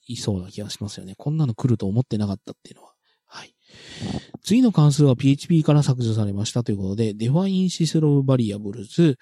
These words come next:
import request variables、session is registered、session register、session unregistered。ここら辺はなんか影響を受けそうな気がするな。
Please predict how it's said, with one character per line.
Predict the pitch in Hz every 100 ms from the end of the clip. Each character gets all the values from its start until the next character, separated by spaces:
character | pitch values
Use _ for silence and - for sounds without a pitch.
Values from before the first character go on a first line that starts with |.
| - - -
import | 143 165 165 170 156 143
request | 123 127 _ 139 139 139 165
variables、 | 127 107 101 92 101 104 110 143 135 - _ _ _ _ - - - _
session | - 131 127 - - - 165 165 165
is | 147 143
registered、 | 127 123 135 147 - - 101 90 104 117 -
session | - 120 - - 151 156 151
register、 | 139 131 139 143 - _ - 104 117 143 107 _ _ _
session | - 123 - - 151 156
unregistered。 | 131 135 131 127 135 131 - 123
こ | -
こ | -
ら | 165
辺 | 160 151
は |
な | 156
ん | 160
か |
影 | 143 131
響 | 127 135
を |
受 | 143
け |
そ | 147
う |
な | 131
気 | 113
が | 104
す | 104
る |
な。 | 101